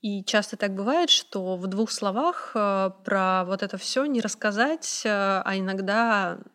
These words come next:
я чего-то не знаю, и возвращаться к этому разговору не всегда удобно,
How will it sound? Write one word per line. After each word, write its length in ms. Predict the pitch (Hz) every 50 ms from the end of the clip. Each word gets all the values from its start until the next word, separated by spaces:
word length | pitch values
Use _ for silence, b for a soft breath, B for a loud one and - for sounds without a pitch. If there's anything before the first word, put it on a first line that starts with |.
| 277 269 254 - - -
я 340 | 185 170 170 180 214 226 220
чего-то 400 | - - - 190 196 190 190 185
не 140 | 185 190 185
знаю, 580 | 180 - 190 185 202 208 208 196 180 170 165
и 240 | - 180 175 170 170
возвращаться 640 | 165 175 170 175 175 175 175 - 190 185 - - 185
к 80 | -
этому 300 | - 180 _ 180 180 180
разговору 440 | 175 170 180 180 185 185 220 240 240
не 120 | 202 185 170
всегда 400 | - - 175 185 175 180 180 180
удобно, 600 | 175 170 190 196 190 180 180 175 170 165 180